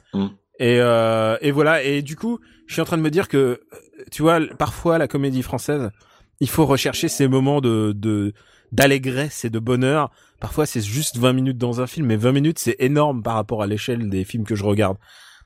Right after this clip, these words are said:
Speaker 2: Euh, il y a jamais, euh, il y a jamais un, jamais un truc parfait. Mais là, vingt minutes,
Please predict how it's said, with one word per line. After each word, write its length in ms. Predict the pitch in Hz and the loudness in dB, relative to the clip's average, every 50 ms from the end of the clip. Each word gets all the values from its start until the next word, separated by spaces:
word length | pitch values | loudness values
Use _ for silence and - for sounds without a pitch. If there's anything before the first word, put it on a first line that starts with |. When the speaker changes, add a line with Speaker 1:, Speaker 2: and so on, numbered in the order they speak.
| _ _ - | _ _ 4
Speaker 2:
Euh, 760 | 113 104 104 104 104 104 104 104 101 101 101 101 98 98 101 101 - _ _ _ | 6 6 6 4 4 2 2 2 0 0 -2 -4 -4 -6 -6 -8 -12 _ _ _
il 60 | 131 | 0
y 60 | 120 | 0
a 40 | 110 | 0
jamais, 280 | 110 113 135 143 151 165 165 165 151 | 2 2 2 2 2 2 2 2 0
euh, 280 | 135 110 104 104 104 104 | 0 0 0 0 -2 -4
il 140 | 98 110 | -4 -4
y 80 | 120 120 | -4 -4
a 60 | 120 | -2
jamais 240 | 113 135 139 147 156 | -2 -2 -2 -2 0
un, 460 | 151 135 120 110 104 104 104 101 101 95 - _ _ _ 123 123 - - - - _ _ - | 0 0 -2 -2 -2 -4 -4 -6 -8 -10 -14 _ _ _ -20 -20 -20 -20 -20 -20 _ _ 0
jamais 280 | 117 117 147 156 170 | 2 4 4 4 4
un 80 | 160 151 | 2 0
truc 160 | - - 135 - | -2 -6 -4 -4
parfait. 380 | 127 110 - - 151 160 160 - _ _ _ _ _ _ _ - | -4 -4 -2 -2 -2 -2 -2 -6 _ _ _ _ _ _ _ 2
Mais 100 | 123 127 | 4 6
là, 140 | 139 156 | 6 4
vingt 160 | 147 135 151 151 | 4 2 0 0
minutes, 420 | 160 160 165 170 175 - - - | 0 0 -2 -4 -4 -6 -12 -14